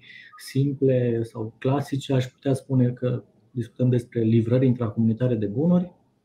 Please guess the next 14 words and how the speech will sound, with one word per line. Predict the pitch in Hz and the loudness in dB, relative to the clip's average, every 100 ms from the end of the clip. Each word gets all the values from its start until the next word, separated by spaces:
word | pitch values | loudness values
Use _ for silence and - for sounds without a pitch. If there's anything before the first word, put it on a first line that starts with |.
| _ _ _ _ | _ _ _ _
despre | - 123 123 117 | 0 0 0 -2
exporturi | 107 - 160 156 160 151 | -2 2 2 4 -2 2
de | 160 | 0
bunuri | 151 151 151 - - _ _ _ | 2 -2 -2 -6 -20 _ _ _
sau | _ 135 131 | _ -2 2
despre | 143 143 - 143 139 135 | 2 2 -2 -2 -2 -4
prestări | 127 127 127 151 135 | 0 0 2 0 2
de | |
servicii | 127 123 113 139 139 139 | 0 0 -2 -2 -2 -4
pentru | 127 135 131 123 | -2 -2 0 -2
care | 123 139 131 | -4 0 2
locul | 135 135 123 | 0 0 0
de | 120 | 2
impozitare | 117 117 117 120 165 151 143 139 - | 0 -2 -4 -4 -6 -2 -2 -4 -10